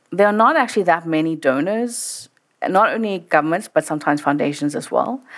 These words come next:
that really are paying attention to who is actually making decisions about where this funding is going. A few years ago, Mama Cash, we did a research report. It was on funding to lesbian,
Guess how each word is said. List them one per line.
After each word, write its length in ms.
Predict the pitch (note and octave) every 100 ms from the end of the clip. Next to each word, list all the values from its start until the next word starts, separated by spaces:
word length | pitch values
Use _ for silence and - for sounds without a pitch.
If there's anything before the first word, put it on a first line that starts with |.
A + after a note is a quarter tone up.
| - - - - - -
that 160 | F#3+
really 500 | F#3+ A#3 B3+ C4 B3
are 140 | - F#3+
paying 260 | - F#3+
attention 680 | E3+ F3 D#3+ D#3+ F3 D#3+ D#3+
to 920 | D#3+ - - E3 D#3 D3+ D3 C#3+ D3 D#3+ -
who 120 | A#3+
is 160 | A#3+ G3
actually 260 | F3 F#3
making 280 | E3+ E3 D3+
decisions 480 | D3 - D#3 G#3 A#3
about 240 | E3 D#3
where 80 | D3
this 140 | C#3+
funding 460 | - C3+ C3+ - -
is 120 | D3
going. 520 | - - - - - -
A 120 | -
few 160 | D#3+ F3
years 240 | E3 E3
ago, 120 | D#3+ D#3
Mama 220 | C#3+ C#3+
Cash, 360 | - B2+ -
we 80 | D3+
did 240 | D3 C#3+ -
a 380 | B2+ D3+ F2+ D3
research 760 | C#3+ - D#3 D#3 - - - -
report. 680 | D3+ D3+ - D#3 D3 - -
It 40 |
was 220 | D#3 D3
on 460 | D3+ D3 C#3+ D3 - -
funding 320 | C#3+ C#3+ C#3+
to 160 | - D3
lesbian, 680 | C#3+ C#3+ - D3+ D#3 G#3+